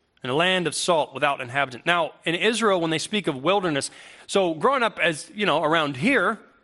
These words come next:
when I heard wilderness, I always saw it like a forest. But when I went over to Israel and they called something a wilderness, I mean, it's a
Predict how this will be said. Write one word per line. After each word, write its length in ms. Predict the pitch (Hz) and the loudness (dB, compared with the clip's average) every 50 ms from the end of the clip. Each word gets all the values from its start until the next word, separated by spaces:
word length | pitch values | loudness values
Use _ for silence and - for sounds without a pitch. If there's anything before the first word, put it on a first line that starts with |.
| _ _ - | _ _ -2
when 140 | 147 151 | 0 2
I 160 | 175 208 247 214 | 2 2 0 0
heard 240 | 190 214 180 156 | 0 0 -2 0
wilderness, 500 | 143 170 226 247 233 202 165 156 151 - - - | 0 2 2 2 2 0 -2 -2 -2 -4 -2 -2
I 140 | 175 240 269 | 0 0 0
always 180 | 226 175 160 | 0 -2 -2
saw 140 | - - 165 | -2 -2 0
it 60 | 147 | 0
like 120 | 143 143 - | 0 -2 -2
a 60 | 117 | -4
forest. 760 | - - - - 220 262 240 165 - - - - - - - - _ _ _ _ _ _ _ _ _ _ _ _ _ _ _ - | -8 -8 -4 0 0 2 2 0 -2 -4 -10 -10 -12 -12 -16 -20 _ _ _ _ _ _ _ _ _ _ _ _ _ _ _ -8
But 80 | 147 151 | -6 -2
when 160 | 151 170 180 | 0 0 2
I 20 | |
went 160 | 190 214 220 | 2 2 2
over 160 | 226 214 185 165 | 2 2 2 2
to 60 | 165 | 2
Israel 320 | 196 240 208 202 202 185 | 2 2 2 2 2 2
and 100 | 165 156 | 2 2
they 80 | 165 175 | 0 0
called 320 | - - 196 190 180 165 | 0 0 0 0 0 0
something 340 | - 214 190 - - 160 139 | 0 -2 -2 0 -2 -2 0
a 40 | 139 | 2
wilderness, 420 | 160 220 240 226 185 151 135 - | 2 2 2 2 0 -2 -2 -4
I 40 | 175 | -2
mean, 280 | 196 202 180 156 147 - _ - - _ _ _ _ _ - - - - | -2 -2 -2 -4 -6 -10 _ -20 -20 _ _ _ _ _ -20 -20 -8 -4
it's 180 | 180 160 - 185 | -4 -2 0 0
a 80 | 160 | -2